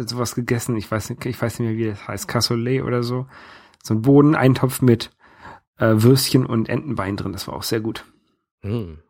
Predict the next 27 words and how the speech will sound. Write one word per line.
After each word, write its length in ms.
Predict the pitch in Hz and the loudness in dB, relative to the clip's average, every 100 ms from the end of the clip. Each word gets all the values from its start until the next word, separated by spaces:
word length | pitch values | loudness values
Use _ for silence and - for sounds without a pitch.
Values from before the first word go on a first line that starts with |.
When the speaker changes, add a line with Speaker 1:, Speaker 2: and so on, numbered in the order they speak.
| _ - | _ 2
Speaker 1:
Und 120 | 196 | 4
ich 80 | 190 | 6
bin 100 | 160 | 2
Speaker 2:
Echt? 120 | 151 | 2
Speaker 1:
erst, 240 | 185 - - _ _ - | 0 0 -8 _ _ -6
ich 80 | - | 0
bin 140 | 170 | 0
erste 320 | - 196 208 | 2 2 2
Klasse 380 | - 185 - 147 | 0 0 2 2
T 160 | - 135 | 4 4
G 200 | 127 117 | 4 4
W 120 | 120 | 2
gefahren. 420 | 113 - 131 214 _ _ _ _ _ - | -2 -4 -6 -6 _ _ _ _ _ -4
Speaker 2:
Okay. 340 | 107 95 113 - - | -2 0 -2 -4 -4
Speaker 1:
Weil 220 | 120 151 | 2 6
die 80 | 147 | 6
nämlich 240 | 156 131 | 6 6
billiger 420 | 175 185 165 139 | 2 4 4 4
war 80 | 151 | 2
als 160 | 151 - | 0 -4
die 80 | |
zweite. 580 | 143 - 143 226 - 302 123 - | -6 0 0 0 2 0 0 -6
Speaker 2:
<laughs> 240 | - 120 - | -2 -2 0
Was? 280 | 127 - - | 0 0 0
Wie 80 | |
kommt 200 | 110 117 | 2 2
das 100 | 127 | 2